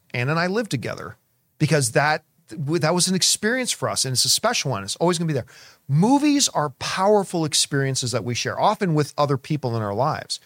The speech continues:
That's why whenever I talk about the story of the guy who was my best friend growing up, who passed away a couple of years ago, I always tell the story that when we went to go see Batman, we went to go see Tim Burton's Batman. We were just kids,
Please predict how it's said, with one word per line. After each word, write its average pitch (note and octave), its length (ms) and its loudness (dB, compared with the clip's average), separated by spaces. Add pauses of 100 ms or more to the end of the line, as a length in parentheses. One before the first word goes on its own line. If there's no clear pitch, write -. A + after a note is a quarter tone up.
(260)
That's A3 140 2
why A#3+ 100 4
whenever C4+ 260 2
I D4+ 120 2
talk A3 280 -2
about D#3+ 300 2 (480)
the D#3 80 0
story F3+ 420 4
of C#3 240 4 (840)
the D3 160 0
guy E3+ 220 2
who F#3+ 100 2
was F3 120 4
my D#3 140 2
best D3 280 0
friend C#3 260 0
growing B2 340 2
up, A2+ 220 0
who A#2+ 120 -4
passed C3+ 360 -2
away B2 160 2
a A2+ 60 2
couple A2+ 260 -6
of A2+ 60 -2
years G#2+ 240 -4
ago, G#2 320 -4 (320)
I C3 40 0
always F#3+ 180 4
tell G3+ 120 0
the F#3 60 -2
story F3+ 260 2
that B2 220 0
when C3 180 0
we C#3+ 100 2
went E3+ 200 2
to E3 60 -6
go D3+ 140 -2
see D#3 200 0
Batman, A#2 580 -4
we C3+ 100 -2
went D3+ 120 2
to D3+ 80 -4
go C#3+ 80 2
see B2+ 160 0
Tim F3+ 320 -2
Burton's D#3 360 -2
Batman. G#2 520 -4
We A#2 80 0
were A2+ 80 0
just - 240 0
kids, C#3+ 420 0